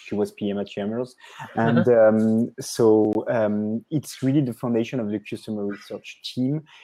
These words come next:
Speaker 1: We are u-, really using this, these frameworks to do the customer research. So we are trying to just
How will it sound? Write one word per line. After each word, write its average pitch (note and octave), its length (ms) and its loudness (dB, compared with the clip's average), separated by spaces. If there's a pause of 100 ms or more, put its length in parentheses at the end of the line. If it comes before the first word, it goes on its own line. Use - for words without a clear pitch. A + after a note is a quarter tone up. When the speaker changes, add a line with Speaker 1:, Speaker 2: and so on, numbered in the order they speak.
(120)
Speaker 1:
We A2 160 2
are A2+ 120 6
u-, B2 600 0 (280)
really C3+ 280 0
using B2 400 -2
this, A2 160 -4 (220)
these A2 380 -10
frameworks C3 920 -6
to B2 120 -8
do A#2+ 120 -4
the A2+ 140 -2
customer A2+ 380 -8
research. A#2+ 380 -6
So C3 120 4
we A#2+ 160 2
are C3 60 4
trying C3+ 380 -4
to A#2+ 100 -4
just G#2+ 380 -6